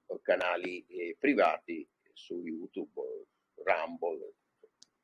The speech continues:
Lavorano, cercano di lavorare, ma è abbastanza difficile. Che la stessa cosa mi è capitata anche a me, eh.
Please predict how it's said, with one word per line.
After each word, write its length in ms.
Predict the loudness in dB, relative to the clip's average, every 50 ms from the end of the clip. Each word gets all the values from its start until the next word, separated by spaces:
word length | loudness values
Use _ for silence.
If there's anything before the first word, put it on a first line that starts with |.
| _ _ _ _
Lavorano, 680 | 2 4 8 10 10 10 10 8 6 4 -2 -4 -8 _
cercano 440 | 2 2 2 2 2 0 0 0 -2
di 100 | 0 2
lavorare, 520 | 2 2 2 2 0 2 2 0 0 -2
ma 100 | -4 -6 -8 -10 _
è 100 | _ -8
abbastanza 520 | -6 -4 -4 -6 -4 -6 -8 -8 -8 -16 -20
difficile. 380 | -20 _ -18 -14 -10 -10 0
Che 80 | 4 6
la 100 | 6 6
stessa 320 | 6 2 0 2 2 2
cosa 300 | 6 6 6 6 4 0
mi 100 | 0 0
è 60 | -4
capitata 440 | _ -2 -2 -2 0 -2 0 0 0
anche 200 | -2 -2 _ -6
a 40 | -6
me, 140 | -6 -8 -12
eh. 200 | -12 -12 -16